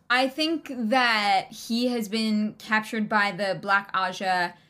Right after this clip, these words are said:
and that they ha-, they've done the Madral thing, uh, puppeteer master, and they're gonna be controlling him.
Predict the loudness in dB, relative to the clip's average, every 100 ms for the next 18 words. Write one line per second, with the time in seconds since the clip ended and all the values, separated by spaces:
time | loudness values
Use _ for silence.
0 | _ -8 -6 -6 -8 -4 -2 -2 -2 -2
1 | -2 -8 -6 -6 -6 -4 -4 -4 -2 0
2 | 0 -2 -8 _ _ _ _ -12 -4 -2
3 | -2 0 2 2 0 -4 -8 -8 -8 -10
4 | -12 -14 _ _ _ _ _ _ _ _
5 | 0 2 2 -2 -6 -8 -8 -6 -2 0
6 | -2 -6 _ _ -14 -10 -10 -8 -8 -8
7 | -14 _ _ _ _ _ -8 -4 -2 -2
8 | -2 -4 -4 -4 -6 -6 -10